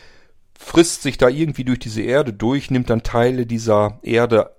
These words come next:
in sich auf, das heißt, Teile der Erde werden wieder zum Wurm, der Wurm wird gefressen von einem Vogel, dann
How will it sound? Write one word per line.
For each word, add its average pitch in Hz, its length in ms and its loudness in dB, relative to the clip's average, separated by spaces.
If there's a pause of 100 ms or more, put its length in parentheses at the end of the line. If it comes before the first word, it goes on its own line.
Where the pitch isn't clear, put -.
in 139 240 -2
sich 104 320 -6
auf, 156 480 0
das - 200 -10
heißt, - 440 -6 (320)
Teile 117 320 -2
der 101 160 -6
Erde 110 340 0
werden 104 320 -4
wieder 101 300 -2 (160)
zum 95 340 -14
Wurm, 165 400 6 (640)
der 98 120 0
Wurm 113 220 4
wird 110 120 -6
gefressen 156 460 0
von - 140 -4
einem - 80 -4
Vogel, 160 600 2
dann 107 360 -2